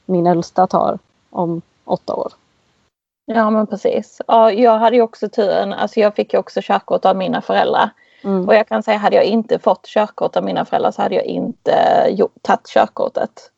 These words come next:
Speaker 1: Nej.
Speaker 2: För att det var dyrt redan när jag tog det. För att jag tyckte att det var så fruktansvärt tråkig utgift. Och sen vet jag att jag tog det i omgångar. Alltså, jag började när jag var arton och sen så la jag det på hyllan och tog det typ när jag var tjugotvå eller någonting.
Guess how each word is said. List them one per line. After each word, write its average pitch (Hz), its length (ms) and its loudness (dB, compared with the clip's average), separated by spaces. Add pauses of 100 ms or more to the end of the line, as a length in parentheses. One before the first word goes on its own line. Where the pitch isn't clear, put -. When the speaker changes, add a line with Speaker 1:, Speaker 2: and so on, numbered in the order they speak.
Speaker 1:
Nej. 185 320 -2
Speaker 2:
För 202 60 4
att 196 100 0
det 185 80 -4
var 190 100 6
dyrt 196 320 2
redan 190 220 2
när 185 100 -2
jag 196 340 0
tog 170 240 -2
det. 196 180 -4 (880)
För 220 80 0
att - 180 -8
jag 196 140 -2
tyckte 202 240 -6
att 196 80 -6
det - 60 -10
var 196 140 -2
så 185 280 -4
fruktansvärt - 580 -4
tråkig - 320 -4
utgift. - 580 -6 (240)
Och - 180 -8
sen 202 120 -2
vet 202 160 -2
jag 196 80 2
att 190 60 -4
jag 190 140 0
tog 180 200 0
det 180 180 2 (140)
i 196 60 0
omgångar. 185 680 -2 (260)
Alltså, 202 220 -4
jag 190 100 4
började 185 640 2 (960)
när 196 240 -2
jag 190 80 2
var 190 220 6
arton 196 640 -4
och 190 120 -2
sen 190 200 -2
så - 140 -4
la 185 160 4
jag 175 80 4
det 175 60 2
på - 100 -6
hyllan 175 380 -2
och 170 180 0
tog 175 140 2
det 175 80 -6
typ - 200 -4
när 170 120 -6
jag 170 60 -4
var - 80 0
tjugotvå - 440 0
eller - 180 -2
någonting. - 360 -6